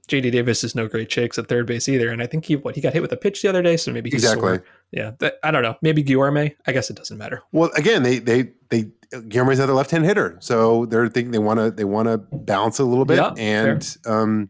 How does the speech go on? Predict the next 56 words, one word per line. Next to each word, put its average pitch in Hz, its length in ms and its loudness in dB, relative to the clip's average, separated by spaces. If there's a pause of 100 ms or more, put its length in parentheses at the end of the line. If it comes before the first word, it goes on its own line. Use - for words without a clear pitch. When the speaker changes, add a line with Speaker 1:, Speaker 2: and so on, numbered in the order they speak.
(120)
Speaker 2:
you 123 80 0
know, 107 200 2
so 120 280 2
it's, - 420 -2
and 139 80 -2
they 143 60 2
also, 180 180 2
I 180 60 2
think 214 240 0
the 143 100 -6
thing 220 140 2
is 220 80 2
they 160 100 2
clearly 226 240 2
don't 214 160 2
really 170 160 4
trust - 400 -4
J 135 140 4
D 147 60 4
Davis 147 340 2
as, 120 120 -10
as 113 200 -6
a 113 80 2
third 110 220 -2
baseman. 175 420 0 (120)
Um, 107 540 2
they 110 100 2
haven't 127 220 0
really 117 180 2
given 110 300 -2
him 110 80 -2
a 107 60 0
vote 107 160 2
of 95 60 -10
confidence 147 440 -2
there. 170 240 2
So 113 320 0 (400)
I 113 60 2
think 127 240 -2
if 110 280 -2
V 107 140 0
R 120 220 2
can 117 440 -2
play 139 240 0
third 143 320 0
credibly, 165 600 -2
he's 113 160 -10
probably 117 320 -2
gonna 113 140 0
be 104 80 -2
better 104 220 0
than 98 140 -2
Davis 98 320 -4
is. 190 400 -6
Um, 98 360 0 (460)
and, 107 560 0